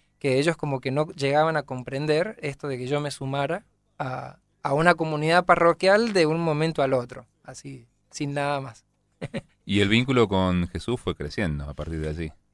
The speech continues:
Speaker 1: Y a partir de ese primer encuentro fue, para mí fue difícil, porque habían cuestiones a trabajar ahí, este, va, cuestiones a trabajar. Armamos los encuentros para los jóvenes y yo me sentía totalmente interpelado por eso.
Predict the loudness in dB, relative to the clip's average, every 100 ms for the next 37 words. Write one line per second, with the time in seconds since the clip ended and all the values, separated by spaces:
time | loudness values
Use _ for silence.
0 | _ 6 6 8 6 4 0 2 4 2
1 | 2 -4 -2 0 2 0 0 0 0 -2
2 | -2 -2 0 0 0 -2 -4 -8 -4 0
3 | 2 2 0 2 0 0 -6 -8 -10 -16
4 | -20 _ _ -10 -8 -4 2 2 2 0
5 | -2 -2 -2 2 2 4 2 2 6 6
6 | 4 4 4 4 2 -2 -6 _ _ _
7 | -8 -6 -6 -4 -2 -2 -4 -10 -16 -20
8 | -10 -6 -6 -6 -2 0 0 -2 -6 2
9 | 4 4 -2 -10 -6 2 6 6 6 4
10 | 2 0 0 2 2 2 2 2 2 4
11 | 0 -6 _ _ _ -4 0 0 0 -2
12 | 0 0 -2 -4 -4 -6 -6 -10 -10 -10
13 | 0 4 6 4 -4 -10 -16 -20